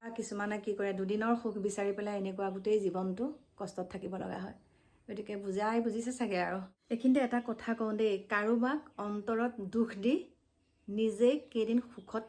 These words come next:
থাকিব পাৰি, সেইটোৱে এই কল ৰেকৰ্ডিংটোত প্ৰমাণ কৰি দেখালে, গম পাইছেনে? এ, এইটোৱে নহয় যে আজি মোৰ স্বামী আৰু এগৰাকী আনিলে, অনাৰ পিছত মোৰ মনটো কেনেকুৱা লাগিব বাৰু? কেনেকুৱা লাগিব? মই কিমানখিনি দুখ পাম, কিমানখিনি দুখ পাম, মোৰ অন্তৰে কিমান কান্দিব। ঠিক তেনেকৈ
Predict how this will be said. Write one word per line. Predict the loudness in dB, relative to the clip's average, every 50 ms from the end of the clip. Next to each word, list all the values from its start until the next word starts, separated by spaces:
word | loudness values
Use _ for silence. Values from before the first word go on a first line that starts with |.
| -14
থাকিব | -12 -10 -4 0 0 0 0
পাৰি, | 0 0 0 0 0 0 -2 -6 -16 _ _ _ _ _ _ _ -10
সেইটোৱে | 2 6 6 6 6 6 2 2
এই | 2 2 4 2 2
কল | 2 2 0 0 2
ৰেকৰ্ডিংটোত | 2 0 0 0 -2 -2 -2 -2 -2 -4 -4
প্ৰমাণ | -4 -4 -2 -2 -2 -2 -2
কৰি | -2 -2 0 0
দেখালে, | -2 -2 -4 -6 -6 -6 -4
গম | -4 -4 -4 -4
পাইছেনে? | -6 -6 -6 -4 -2 -2 -2 -4 -6 -20 _ -20 -20 -20 -20 -20 -20 -20 -12 -8
এ, | -6 -6
এইটোৱে | -2 0 0 0 2 6 8 8
নহয় | 8 8 8 4 2
যে | 2 0 0
আজি | 0 0 -2 0 2 4 6 6
মোৰ | 6 6 4 0
স্বামী | 0 0 -2 -2 -2 -2
আৰু | -2 0 0 2
এগৰাকী | 2 2 2 0 0 -2 -2 -2 -2
আনিলে, | -2 -2 -2 -2 -2 -4
অনাৰ | -4 -4 -2 -2 -2 -2
পিছত | -4 -6 -4 -6 -4
মোৰ | -4 -4
মনটো | -4 -4 -4 -4 -4 -4
কেনেকুৱা | -4 -2 -4 -2 -2 0
লাগিব | 0 0 0 0
বাৰু? | 0 0 -2 -4 -6 -10 -12 -16 -10 -6
কেনেকুৱা | 0 2 2 2 4 4
লাগিব? | 4 4 2 0
মই | 0 -2 -2
কিমানখিনি | -2 -2 -2 -2 -2 2 2 2 6
দুখ | 6 6 4 4 0
পাম, | 0 0 0 -2 -8 -12 -18 -20 -20 -20 -20 -16 _
কিমানখিনি | -2 4 4 6 6 6 4 4 4 4
দুখ | 6 4 4 2 2
পাম, | 2 2 4
মোৰ | 4 4 2
অন্তৰে | 2 2 2 0 0
কিমান | 0 -2 -2 -2 -2 -2
কান্দিব। | -2 -2 -2 0 0 -2 -2 -4 -6 -6 -10 -18 -20 -20 -20 -14
ঠিক | -4 -4 -4 -2 2 2
তেনেকৈ | 4 4 4 4 4 2 2 2